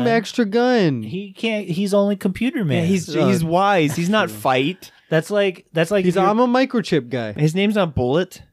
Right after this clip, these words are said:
Speaker 3: right? He's not gonna shoot guns.
Speaker 2: <laughs> True. He doesn't
Speaker 1: Johnny
Speaker 2: know how to,
Speaker 1: Bullet.
Speaker 2: <laughs> he doesn't know how to throw bullets. My
Speaker 3: Yeah.
Speaker 2: bad.
Speaker 1: <laughs> Anyway, yeah, they get away, whatever. But this is where the story is, like,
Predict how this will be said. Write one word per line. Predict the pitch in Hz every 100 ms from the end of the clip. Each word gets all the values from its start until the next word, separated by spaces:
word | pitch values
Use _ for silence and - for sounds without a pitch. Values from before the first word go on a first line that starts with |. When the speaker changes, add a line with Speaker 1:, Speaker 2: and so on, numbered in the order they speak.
| _
Speaker 3:
right? | - 151
He's | 147 165
not |
gonna | 202 180
shoot | - 143
guns. | 131 127 160 196 -
Speaker 2:
<laughs> |
True. | 110 104 104 - -
He | 151
doesn't | 135
Speaker 1:
Johnny | 143 139 135
Speaker 2:
know |
how |
to, | 131
Speaker 1:
Bullet. | 165 175 254 277
Speaker 2:
<laughs> |
he | 240 196
doesn't | 196 185
know | 165
how | 170
to | 156
throw | 165 156
bullets. | 127 127 123 120 175
My | 131 120
Speaker 3:
Yeah. | 123 117 95 -
Speaker 2:
bad. | 175 - 180 208 - 208 165 -
Speaker 1:
<laughs> | - - 156 - - - - -
Anyway, | 156 185 151 139 139
yeah, | 139 123
they | 143
get | 175
away, | 180 156 143
whatever. | 139 139 117 120 120 - - -
But | 170 170
this | 175 156 185
is | 262 220
where | 214
the | 185 180 170
story | - - 156 165 156
is, | 139
like, | 139 131